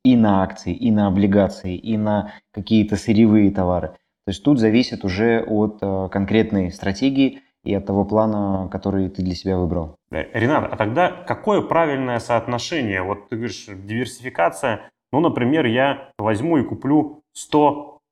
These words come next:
Speaker 2: акций различных компаний. Ну, вроде, э, тем тезисам, которые ты сказал, соответствует. Диверсификация, инструментов много. Акции перспективные,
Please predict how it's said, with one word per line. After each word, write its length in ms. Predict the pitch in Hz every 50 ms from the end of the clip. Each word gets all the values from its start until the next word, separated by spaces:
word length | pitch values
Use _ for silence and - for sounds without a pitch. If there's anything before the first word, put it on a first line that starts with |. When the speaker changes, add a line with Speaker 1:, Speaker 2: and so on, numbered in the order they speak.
| _
Speaker 2:
акций 420 | 123 117 107 - - - - 98 92
различных 480 | 98 95 87 113 120 113 - 113 107
компаний. 460 | - - 113 101 - 110 90 85 87 87
Ну, 120 | 110 139
вроде, 600 | 117 131 160 147 123 127 120 110 - - - - _ _ _ _ _ _ -
э, 180 | 113 110 107 104 104 - _
тем 200 | 143 143 131 -
тезисам, 400 | 156 151 127 123 - 120 113 107
которые 320 | 123 - - 131 123 120
ты 100 | - 175
сказал, 340 | 165 - - 131 123 127 117
соответствует. 680 | - - 139 139 139 120 113 101 101 - 98 92 87 - _
Диверсификация, 840 | - 104 123 143 156 160 156 - 135 131 - - 101 90 90 - - 98
инструментов 680 | 95 - - 113 107 123 151 156 151 143 104 - -
много. 640 | 107 113 117 120 120 110 95 87 92 87 87 - - _ _ _ _ _ _ _
Акции 840 | - 120 143 143 - - - - 147 139 135 135 131 127 123 120 117
перспективные, 1300 | 120 120 123 151 143 - - - 139 - - - 147 156 147 139 139 127 120 113 110 107 - -